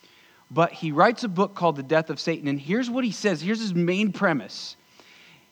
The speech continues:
It's so interesting. He says his main premise is that we have lost the words to describe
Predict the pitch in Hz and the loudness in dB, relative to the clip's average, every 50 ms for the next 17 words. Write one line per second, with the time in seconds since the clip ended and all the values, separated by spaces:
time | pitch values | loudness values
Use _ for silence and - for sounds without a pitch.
0 | _ _ _ _ _ _ _ - - 110 - - - - - 214 208 196 190 185 | _ _ _ _ _ _ _ -12 -10 -8 -6 -6 -4 0 2 4 4 4 2 0
1 | 170 - 147 - - - 101 90 95 _ _ _ _ _ _ _ _ _ _ _ | 0 -2 -6 -8 -8 -12 -12 -14 -14 _ _ _ _ _ _ _ _ _ _ _
2 | _ _ _ _ _ _ _ _ _ _ _ _ _ _ _ - - 196 202 190 | _ _ _ _ _ _ _ _ _ _ _ _ _ _ _ -4 -4 -2 -2 0
3 | - 202 175 139 131 127 127 127 - - - - _ _ _ _ _ _ _ _ | 2 2 2 2 2 0 -4 -6 -12 -16 -18 -20 _ _ _ _ _ _ _ _
4 | _ _ _ _ _ _ _ _ _ - 175 196 214 185 202 196 196 202 190 - | _ _ _ _ _ _ _ _ _ -2 0 0 2 4 4 4 4 2 0 0
5 | 175 170 143 131 123 117 - - - - - 139 123 120 131 131 120 - - _ | 0 0 0 0 -2 -6 -8 -12 -14 -10 -8 -8 -6 -2 -2 -2 -2 -2 -6 _
6 | _ _ _ _ _ _ _ _ _ _ - - 110 120 143 180 214 233 233 208 | _ _ _ _ _ _ _ _ _ _ -16 -14 -10 -6 -2 0 0 0 -2 -4
7 | 185 - - - 175 160 143 139 135 131 127 127 143 147 151 165 180 196 - - | -8 -10 -6 -2 -2 -2 -2 -2 -8 -6 -4 0 0 2 2 2 0 0 -4 -8
8 | - - - _ - - - 139 135 135 131 131 131 131 143 156 156 139 120 104 | -10 -12 -16 _ -20 -16 -8 -4 -4 -2 -2 -4 -4 0 2 2 2 2 0 -2
9 | 101 98 95 - - - - - _ - _ - - 147 131 117 120 - - - | -6 -8 -12 -12 -12 -14 -14 -16 _ -20 _ -16 -16 -14 -12 -12 -12 -10 -8 -8
10 | - - - 160 170 165 147 143 135 120 110 110 | -10 -6 -2 2 4 6 6 6 6 4 2 0